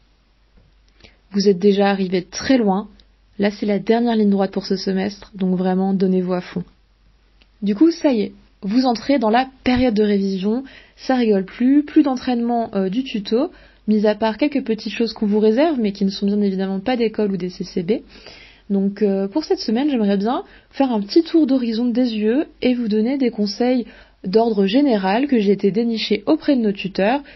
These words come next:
sur la, la manière de réviser, en fait, une U E.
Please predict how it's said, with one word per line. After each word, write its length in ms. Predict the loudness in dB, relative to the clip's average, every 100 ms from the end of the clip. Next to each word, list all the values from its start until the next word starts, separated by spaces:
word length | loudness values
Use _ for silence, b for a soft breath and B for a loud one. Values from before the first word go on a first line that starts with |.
| B
sur 360 | -12 -4 -2 0
la, 440 | 0 -2 -4 -8 b b -4
la 100 | 0
manière 380 | 2 2 2
de 80 | 0
réviser, 560 | 0 0 0 -2 -4 -6 -8
en 80 | -6
fait, 340 | -4 -6 -10 -2
une 160 | 0
U 120 |
E. 60 | 0